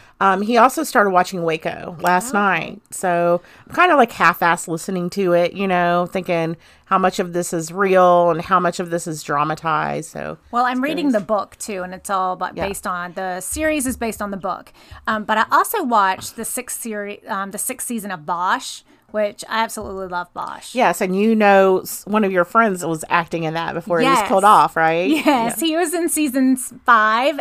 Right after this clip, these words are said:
Speaker 2: and he was in the first part of season six, and then he got his head blown off.
Speaker 1: Aw.
Speaker 2: Yeah,
Speaker 1: Aw.
Speaker 2: but, you
Speaker 1: Hey,
Speaker 2: know.
Speaker 1: he's on to bigger and better things, right?
Speaker 2: Yep.
Speaker 1: Yeah.
Speaker 2: Used to mow my lawn, now he's a famous actor.
Speaker 1: That's so funny.
Speaker 2: <laughs>
Speaker 1: That's super funny.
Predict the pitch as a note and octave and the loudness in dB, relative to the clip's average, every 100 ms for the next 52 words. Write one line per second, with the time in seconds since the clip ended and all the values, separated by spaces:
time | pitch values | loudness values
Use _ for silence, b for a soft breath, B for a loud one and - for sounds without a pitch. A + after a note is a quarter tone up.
0 | - - A#3+ B3 A#3+ A#3 A#3 - A#3+ A3+ | -8 -8 -4 -2 0 0 -4 -8 -8 -6
1 | G#3+ G#3+ G#3+ G#3 G#3 G#3 G#3+ G#3+ - G#3+ | -6 -4 -2 -2 -4 -6 -6 -8 -6 -6
2 | G3 G#3+ G3 G3+ F#3 G3+ F#3+ - - - | -6 -10 -10 -10 -8 -6 -6 -8 -14 -16
3 | b b b b _ - G3 F#3+ F#3+ F3+ | b b b b _ -14 -12 -10 -10 -8
4 | F3 E3+ E3+ D#3 E3 - - - G3+ D#3 | -10 -10 -14 -14 -16 -16 -14 -8 -4 -4
5 | D#3 E3 - _ _ - G3 E4 E4 F3+ | -4 -8 -12 _ _ -12 -4 -2 -2 -8
6 | _ C4 C4 - b b b - - C#4 | _ -4 -4 -6 b b b -20 -10 -2
7 | E4 C4 B3+ - B3+ A#3 G#3+ A3+ G3+ G3 | 0 0 -2 -4 0 2 2 0 0 0
8 | F#3+ F#3 F3 D#3 D#3+ D#3+ D3 C#3+ D#3+ F3 | 0 0 0 0 -2 -6 -10 -10 -8 -4
9 | D#3+ E3 F3+ G#3+ _ _ A#3+ B3+ - E3+ | -2 -2 -6 -10 _ _ -4 -4 -4 -6
10 | D#3+ D#3 - A#3 A3+ A3 A3 A#3 A#3+ A#3+ | -4 -6 -8 -8 -6 -4 -2 0 0 2
11 | A3 G#3+ G#3 G#3 G#3+ G#3+ _ _ - A3+ | 0 0 -6 -6 -10 -14 _ _ -8 -6
12 | C4+ A#3+ G#3 - A3 - F#3+ F3 - E4 | -4 -2 -4 -6 -14 -8 -8 -8 -2 -2
13 | - F3 E3 F#3+ A#3+ A3+ A#3 F#3+ A#3+ A3+ | 0 0 2 2 2 -2 -4 -8 -8 -6
14 | G3 F#3+ F#3+ F3 E3 D#3+ E3+ | -4 -6 -6 -8 -8 -10 -12